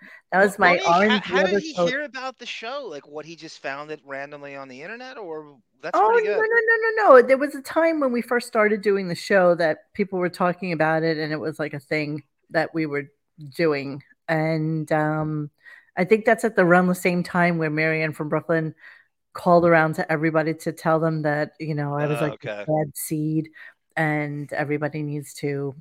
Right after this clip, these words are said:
Speaker 1: you know, block me and whatever. And they did. So whatever, whatever,
Speaker 2: And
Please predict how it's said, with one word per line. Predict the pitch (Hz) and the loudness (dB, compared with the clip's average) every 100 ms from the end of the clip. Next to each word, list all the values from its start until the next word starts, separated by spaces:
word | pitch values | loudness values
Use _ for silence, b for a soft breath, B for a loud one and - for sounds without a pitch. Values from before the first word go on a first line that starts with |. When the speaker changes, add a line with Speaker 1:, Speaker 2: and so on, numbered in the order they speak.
| _ _ - | _ _ -12
Speaker 1:
you | 147 147 | -6 -4
know, | 139 | -4
block | 143 143 147 - | -4 -2 -2 -4
me | 156 147 147 | -4 -4 -4
and | 143 139 | -6 -6
whatever. | 143 143 143 151 | -4 -2 -2 -2
And | 170 | -2
they | 175 | -2
did. | 185 233 233 _ _ _ | 2 2 0 _ _ _
So | - 160 151 | -4 -2 -2
whatever, | 135 135 117 - | -2 -4 -4 -8
whatever, | 80 - - | -10 -10 -10
Speaker 2:
And | 85 | -8